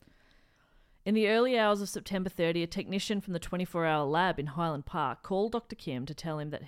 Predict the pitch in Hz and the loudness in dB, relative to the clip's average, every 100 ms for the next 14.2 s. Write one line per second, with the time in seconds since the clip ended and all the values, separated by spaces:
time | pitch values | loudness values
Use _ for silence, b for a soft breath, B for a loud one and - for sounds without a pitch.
0 | 160 156 - 185 185 - - - 156 147 | -4 -4 -4 -4 -6 -6 -10 -4 -4 -4
1 | 151 151 165 185 185 156 127 - 151 - | -6 -8 -6 -4 -2 -2 -6 -8 -10 -6
2 | 147 151 139 123 123 - b b - 151 | -2 -2 -4 -6 -8 -12 b b -8 -6
3 | - 139 131 127 135 - 131 127 - 127 | -4 -4 -4 -6 -8 -8 -10 -10 -10 -8
4 | 98 - - 156 123 - 156 - 151 147 | -8 -10 -10 -8 -8 -8 -10 -6 -4 -4
5 | 143 143 135 143 143 139 135 - _ - | -6 -6 -6 -4 -4 -4 -8 -16 _ -8
6 | 143 139 151 151 175 170 214 269 - 147 | -6 -4 -6 -6 -4 -2 -2 -4 -6 -8
7 | 139 - 139 131 - 127 127 117 76 - | -10 -8 -8 -8 -10 -10 -10 -10 -12 -14
8 | b b b b b b b b b b | b b b b b b b b b b
9 | b b - 220 - 262 269 269 269 240 | b b 0 0 4 6 6 6 4 2
10 | 233 - 202 190 196 170 180 180 185 165 | 2 2 4 4 0 -2 -2 -4 -2 -4
11 | - 151 160 165 - 160 - 143 156 156 | -4 -2 -2 -4 -4 -6 -4 -2 -2 -4
12 | - - 165 156 143 - - 160 147 147 | -8 -8 -4 -2 -2 -4 -4 -4 -4 -6
13 | - _ _ _ - 190 190 180 190 339 | -16 _ _ _ -2 0 0 0 -2 -2
14 | - - | -10 -20